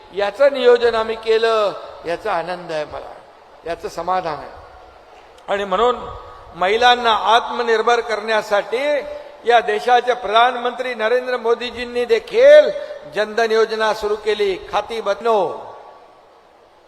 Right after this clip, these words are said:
लाडके भाऊ कमी आहेत, लाडक्या बहिणी जास्ती आहेत, लाडके भाऊ बाहेर आहेत. लाडक्या बहिणींचा हा कार्यक्रम आहे आणि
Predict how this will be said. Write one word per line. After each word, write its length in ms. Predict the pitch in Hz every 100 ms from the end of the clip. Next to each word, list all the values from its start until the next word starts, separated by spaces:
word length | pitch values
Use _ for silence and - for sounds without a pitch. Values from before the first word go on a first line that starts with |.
| _ _ _ _ - 160
लाडके 340 | 156 160 196
भाऊ 260 | 170 175 196
कमी 340 | - 185 202
आहेत, 240 | 175 170
लाडक्या 320 | 170 156 185 180
बहिणी 280 | 175 190
जास्ती 420 | 180 156 - 156 139
आहेत, 180 | 123 - - - - - - - - - - - - - - _
लाडके 320 | 175 190 196 226
भाऊ 220 | 226 240
बाहेर 300 | 208 196 196
आहेत. 160 | 156 - - - - - - - - - _ - - - - - - _ _ - - - - -
लाडक्या 420 | 175 185 190 233
बहिणींचा 500 | 220 196 214 226 220
हा 100 | 214
कार्यक्रम 520 | 214 202 190 190 196 185
आहे 160 | 120 - - - - - - - _ _ - _ _ _ _ _ _
आणि 300 | 196 202 220